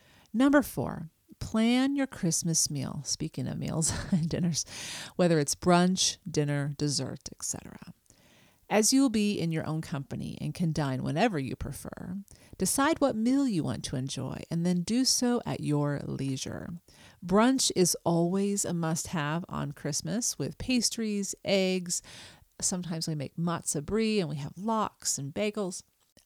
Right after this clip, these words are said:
There's a meat of choice. If it's the lox, we have that for the bagels with cream cheese. But then I usually have some sausage or bacon and perhaps a Bellini.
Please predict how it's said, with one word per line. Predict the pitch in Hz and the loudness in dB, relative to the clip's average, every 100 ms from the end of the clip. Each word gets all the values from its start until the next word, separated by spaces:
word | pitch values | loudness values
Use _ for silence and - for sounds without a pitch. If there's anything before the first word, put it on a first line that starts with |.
| - | 0
There's | 190 165 | 2 4
a | 160 | 2
meat | 170 196 | 2 2
of | 175 - | 2 0
choice. | - 214 202 202 - - | -2 2 2 2 0 -2
If | 156 - | -6 -6
it's | - | -6
the | - - | -6 -2
lox, | 196 226 - - | 0 0 -2 -6
we | 175 151 | -6 -6
have | 160 143 | -6 -6
that | 165 - | -4 -6
for | - | -4
the | 151 143 | -4 0
bagels | 180 180 185 165 | 0 0 -2 -2
with | - | -6
cream | - 156 | -6 -6
cheese. | - 214 214 - | -4 -2 -2 -2
But | 190 | -2
then | 208 | 0
I | |
usually | 262 294 269 | 2 2 2
have | 220 190 | 0 0
some | - 208 | 0 0
sausage | 139 143 156 151 147 | 0 0 0 -2 0
or | 165 | -2
bacon | 131 131 139 135 165 - - - - - | -2 -4 -4 -4 -6 -10 -18 -16 -18 -4
and | - 285 | -2 2
perhaps | 269 233 233 - | 2 2 2 2
a | |
Bellini. | 262 240 202 196 196 202 | 4 4 4 4 4 2